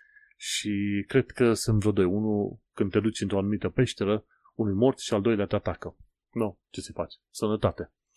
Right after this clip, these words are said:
Și acum filmul, poate că are, are nevoie să facă o mică introducere în trecut, să explice niște chestii, dar, până la urmă, știi cum e.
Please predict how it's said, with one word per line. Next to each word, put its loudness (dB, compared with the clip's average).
Și 0
acum 0
filmul, 4
poate -2
că -2
are, 2
are 0
nevoie -2
să -12
facă -4
o -2
mică -4
introducere -4
în -4
trecut, -4
să -4
explice 0
niște -6
chestii, -6
dar, 2
până -2
la 4
urmă, 0
știi -12
cum -10
e. -8